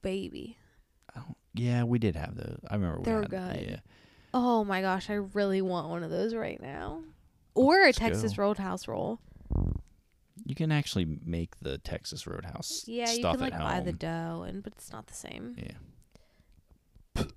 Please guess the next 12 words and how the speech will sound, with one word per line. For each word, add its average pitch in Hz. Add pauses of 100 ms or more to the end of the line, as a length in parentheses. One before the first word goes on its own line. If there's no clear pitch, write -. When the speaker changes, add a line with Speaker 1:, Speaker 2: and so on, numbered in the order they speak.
(220)
Speaker 2:
Okay. 87 (560)
Your 95
favorite 87
cuisine 80 (760)
would 85
be, 76 (1800)
let 85
me 82
guess. 82 (1400)
Your 82
last 92
name 85